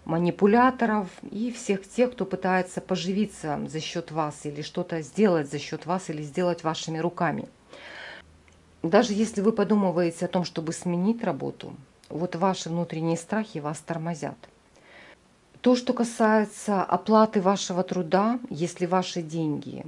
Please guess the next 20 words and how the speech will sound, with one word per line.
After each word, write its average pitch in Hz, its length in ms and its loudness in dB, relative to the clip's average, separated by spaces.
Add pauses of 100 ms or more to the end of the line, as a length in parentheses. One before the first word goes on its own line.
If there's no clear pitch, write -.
проходят 165 600 0
через 175 380 -2
руки 190 260 2
других 165 400 -2
людей, 185 320 2
они 185 240 2
там 180 220 0
частично - 640 -6
оседают, 220 640 0
и 180 40 2
вы 170 160 0
явно 190 440 0
не 190 140 -2
получаете 165 600 -6
все - 180 -6
то, 202 140 -4
что 170 280 -4 (120)
по 220 180 4
зарплате 165 560 -2
заслуживаете. - 1040 -10